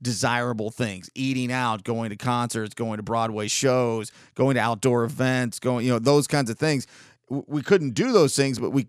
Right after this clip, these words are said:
couldn't wait to do them again. I think a lot of us realize, I know I always hated it, I think a lot of people realize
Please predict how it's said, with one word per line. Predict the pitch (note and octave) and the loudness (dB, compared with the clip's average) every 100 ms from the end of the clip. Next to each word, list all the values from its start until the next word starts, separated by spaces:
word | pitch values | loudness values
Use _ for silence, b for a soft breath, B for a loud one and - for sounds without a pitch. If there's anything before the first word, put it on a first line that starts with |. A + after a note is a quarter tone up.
| - - | -8 0
couldn't | F#3+ D3 B2 | 0 2 0
wait | B2 E3 - _ - | 2 2 2 _ -10
to | B2+ | -6
do | G#2 C#3 | 0 2
them | C3 A#2 | 2 0
again. | G#2+ E3+ C#3 - b b b b C#3+ | 0 0 0 -6 b b b b -2
I | |
think | E3 A#3+ | 0 2
a | F#3 | 2
lot | F3+ A3+ | 4 4
of | F3+ | 2
us | C#3+ | 0
realize, | D3+ D#3+ D3 C#3 C3+ B2 - | 0 2 2 2 -2 -6 -6
I | A#2+ | -4
know | C3+ C3+ | 0 0
I | A2 B2+ | 0 2
always | C#3 G#2+ G2 | 2 0 -4
hated | G2+ G#2 A#2 | -6 -4 -4
it, | - b | -4 b
I | - | -2
think | D#3+ | 0
a | |
lot | D3+ G3 | 2 2
of | |
people | D#3 C#3+ | 2 2
realize | C#3+ C#3 C3 | 4 2 0